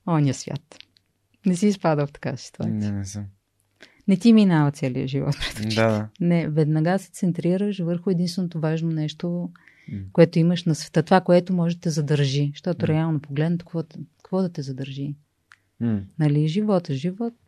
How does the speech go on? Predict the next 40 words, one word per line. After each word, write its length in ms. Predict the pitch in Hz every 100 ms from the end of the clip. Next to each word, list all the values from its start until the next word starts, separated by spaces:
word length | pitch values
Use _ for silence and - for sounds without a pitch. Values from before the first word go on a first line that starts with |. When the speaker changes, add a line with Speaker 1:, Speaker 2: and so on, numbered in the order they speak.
| _ _ -
Speaker 1:
не 140 | 208
е 40 | 196
толкова 320 | 160 - 127
хубаво, 280 | - 139 139 135
Speaker 2:
М. 40 |
Speaker 1:
често 260 | 117 139 -
казано. 400 | - 147 151 160
Speaker 2:
М. 160 | 120 123 - _ _ _ _ _ _ _ _ _ _ _ _
Speaker 1:
И 160 | 240 220
аз, 440 | 196 156 - - -
нали, 460 | 156 156 190 220
съм 220 | 208 165
се 120 | 147 -
хванала 420 | - 185 208 202
и 100 | 170
казвам: 540 | 170 180 202 208 208 - _ 156
„Моля 200 | 156 147
ти 120 | -
се, 120 | -
Господи, 760 | 180 196 196 - 196 220 226 - _ -
имам 260 | 180 180 156
дете, 420 | 147 151 190 208
оставя 360 | 190 - 190 190
без 160 | 190 185
майка.“ 440 | 170 156 - - - _ _ _ _ -
И 40 |
само 240 | - 233
това 160 | 226 226
ми 100 | 202
е 40 |
мисълта. 460 | 170 147 - - 139
Speaker 2:
М. 80 | 110 107 _ _ _ _ _ _ _ _ _ _ _ 175
Speaker 1:
Не 80 |
знам 280 | 160 202 208
по 320 | 202 190 170
каква 180 | 160 165
причина, 440 | 151 139 - 185 202
беше 220 | 175 170
седемнайсети 500 | 180 160 160 165 -
септември, 720 | - - 147 151 156 208 226